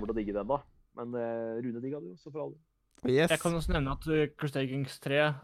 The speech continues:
Speaker 3: også veldig lett å komme seg inn som en nybegynner i hele sjangeren generelt.
Speaker 1: Mm, jeg har
Speaker 3: Eh,
Speaker 1: hørt det. Jeg har hørt
Speaker 3: jeg
Speaker 1: folk
Speaker 3: fikk
Speaker 1: si det. Jeg har hørt folk si det.
Speaker 3: Jeg fikk, eh, blant annet, eh, en på int-, en på internatet på skolen, eh, til å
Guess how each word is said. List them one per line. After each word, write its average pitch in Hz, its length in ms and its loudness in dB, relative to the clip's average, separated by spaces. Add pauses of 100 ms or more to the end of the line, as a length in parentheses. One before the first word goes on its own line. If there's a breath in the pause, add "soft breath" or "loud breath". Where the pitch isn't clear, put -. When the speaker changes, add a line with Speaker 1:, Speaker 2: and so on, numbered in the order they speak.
(140)
Speaker 3:
også 135 220 -2
veldig 135 160 2
lett 120 180 -2
å 135 80 -4
komme 131 180 0
seg - 140 -6
inn 151 360 2
som 131 180 -2
en 131 100 2
nybegynner 117 400 2
i 120 80 0
hele 117 220 0
sjangeren 117 400 -4
generelt. 135 480 -4 (380)
Speaker 1:
Mm, 139 40 2
jeg 131 60 6
har 127 280 6
Speaker 3:
Eh, 127 100 4
Speaker 1:
hørt - 140 -2
det. 165 60 -2
Jeg 143 80 -4
har 147 80 -6
hørt 214 100 -2
Speaker 3:
jeg 147 120 4
Speaker 1:
folk 214 120 -2
Speaker 3:
fikk 131 40 -4
Speaker 1:
si 196 80 -2
det. 185 80 -8
Jeg - 160 -20
har 170 100 -10
hørt - 60 -18
folk 185 120 -8
si 180 100 -10
det. 175 100 -12 (120)
Speaker 3:
Jeg 151 120 2
fikk, 147 260 -2
eh, 147 160 8
blant 147 140 4
annet, 135 500 4
eh, 131 80 0
en 123 100 -2
på 131 220 0
int-, - 180 -12
en 120 180 -4
på 123 120 -4
internatet 135 480 -4
på 135 140 -4
skolen, 131 260 -2 (180)
eh, 123 340 -2
til 120 260 -4
å 120 500 0